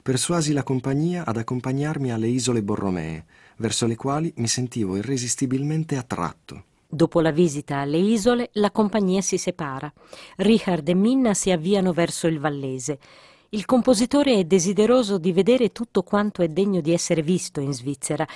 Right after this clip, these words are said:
Speaker 2: e il Monte Bianco lo attrae irresistibilmente.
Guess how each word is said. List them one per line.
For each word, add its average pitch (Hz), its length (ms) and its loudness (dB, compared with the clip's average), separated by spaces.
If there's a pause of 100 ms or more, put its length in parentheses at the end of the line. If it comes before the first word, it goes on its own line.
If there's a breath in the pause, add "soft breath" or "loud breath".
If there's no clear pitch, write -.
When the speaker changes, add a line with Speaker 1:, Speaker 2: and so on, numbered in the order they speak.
(120 loud breath)
Speaker 2:
e 214 140 4
il 196 140 4
Monte 226 320 2
Bianco 170 480 -4
lo 170 160 0
attrae 165 520 -6 (220)
irresistibilmente. 160 1300 -2